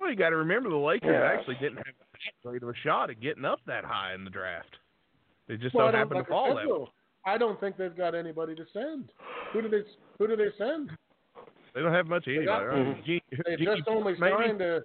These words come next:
Speaker 3: yeah, I mean, they just only signed their coach, so he's probably wasn't ready to go. The Kurt Rambis is kind of, uh, in some kind of limbo right now. They don't have a general manager.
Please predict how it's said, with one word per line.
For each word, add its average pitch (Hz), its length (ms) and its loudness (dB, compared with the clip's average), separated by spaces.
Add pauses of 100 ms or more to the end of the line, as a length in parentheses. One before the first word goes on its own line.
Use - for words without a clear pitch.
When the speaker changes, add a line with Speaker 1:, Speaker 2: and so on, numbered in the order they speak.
(380)
Speaker 3:
yeah, 185 140 2
I 147 80 2
mean, 160 100 -4
they 165 100 -2
just 202 300 -2
only 190 320 -2
signed 175 280 -2
their 139 120 -6
coach, 147 420 0
so 135 100 -2
he's 151 180 -2
probably 131 580 0
wasn't 135 380 -2
ready 127 260 2
to 113 80 -4
go. 113 420 -2 (840)
The 131 600 2 (180)
Kurt 190 240 -4
Rambis 156 180 0 (280)
is 135 140 -4 (100)
kind 135 240 0
of, 127 160 -4 (3000)
uh, 135 680 -6
in 143 600 4 (100)
some 160 160 2
kind 147 180 2
of 131 60 2
limbo 147 480 2
right 127 340 0
now. 123 420 -4 (500)
They 131 60 0
don't 160 200 2
have 175 200 0
a 160 40 -2
general 135 340 -2
manager. 143 640 -2